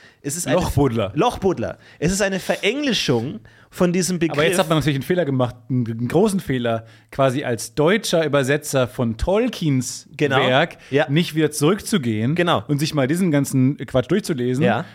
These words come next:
Speaker 2: sondern einfach jetzt quasi einfach Frodo,
Speaker 1: Genau, man
Speaker 2: man
Speaker 1: hat
Speaker 2: hat,
Speaker 1: nicht
Speaker 2: man hat zumindest Beutlin aus Baggins
Speaker 1: Ja,
Speaker 2: gemacht.
Speaker 1: man hat nicht das Original übersetzt, man hat das Englische übersetzt, aber nicht das Original.
Speaker 2: Aber
Speaker 1: Und
Speaker 2: wäre viel cooler, wenn die, wenn, wenn die Hobbits im Deutschen, äh, Lochbuddler.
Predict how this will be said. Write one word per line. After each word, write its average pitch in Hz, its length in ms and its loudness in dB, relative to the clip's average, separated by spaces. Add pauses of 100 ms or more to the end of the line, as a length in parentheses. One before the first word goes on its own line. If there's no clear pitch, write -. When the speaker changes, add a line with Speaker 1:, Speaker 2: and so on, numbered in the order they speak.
(120)
Speaker 2:
sondern 156 220 2
einfach 165 220 2
jetzt 147 200 0
quasi 151 220 2
einfach 143 240 -2
Frodo, 143 360 0
Speaker 1:
Genau, 156 160 2
man 160 80 0
Speaker 2:
man - 160 2
Speaker 1:
hat 202 60 4
Speaker 2:
hat, 214 60 2
Speaker 1:
nicht 175 120 -4
Speaker 2:
man 185 80 2
hat 185 120 -2
zumindest 170 260 -4
Beutlin 131 500 0
aus - 140 -12
Baggins 127 340 0
Speaker 1:
Ja, 151 100 4
Speaker 2:
gemacht. 107 160 -6
Speaker 1:
man 139 140 0
hat 202 120 0
nicht 208 140 -6
das 190 140 -4
Original 151 360 2
übersetzt, 185 440 -2
man 147 100 -6
hat 143 100 -8
das 143 100 -8
Englische 170 360 -2
übersetzt, 95 480 -4 (300)
aber 135 160 -2
nicht 170 180 -6
das 147 140 -6
Original. 135 500 -4 (380)
Speaker 2:
Aber - 140 2 (120)
Speaker 1:
Und 147 120 -8
Speaker 2:
wäre 175 120 0
viel 190 120 -2
cooler, 165 240 0
wenn 143 120 2
die, 131 240 -2
wenn, 135 280 -2
wenn 120 100 -6
die 123 100 -2
Hobbits 151 340 0
im 127 120 -2
Deutschen, 131 580 0 (240)
äh, 127 240 -2
Lochbuddler. 113 760 -2